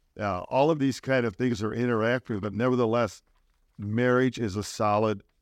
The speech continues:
first institution that God gives man. Uh, marriage is, is like the basic element. Just like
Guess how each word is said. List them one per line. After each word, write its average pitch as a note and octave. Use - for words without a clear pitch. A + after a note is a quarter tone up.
first B2
institution G#2+
that G2
God G2
gives D3+
man. E2+
Uh, G#2
marriage A#2
is, G#2
is F#2+
like G#2
the B2+
basic G#2+
element. F#2
Just C3
like B2